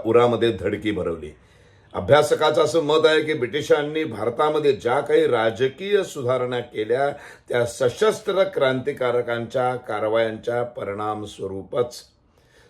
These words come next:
सगळ्यात महत्त्वाची बाब म्हणजे सशस्त्र उठावांनी भारतीयांच्या मनातली स्वातंत्र्याच्या आकांक्षाची ही ज्योत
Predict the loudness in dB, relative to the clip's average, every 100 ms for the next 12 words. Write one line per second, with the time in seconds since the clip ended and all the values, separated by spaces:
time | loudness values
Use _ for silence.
0 | -4 0 6 6 6 4 4 6 4 4
1 | 0 2 2 0 -4 -4 -4 -4 -2 -4
2 | -4 -6 -6 -2 0 0 0 -4 -6 -4
3 | -4 -4 -2 -2 -2 -4 -4 -4 -4 -2
4 | -4 -4 -8 -4 -6 -2 -4 -2 -6 -2
5 | -2 -2 -4 -6 -6 -6 -8 -6 -14 -14
6 | -16 -16 4 6 6 4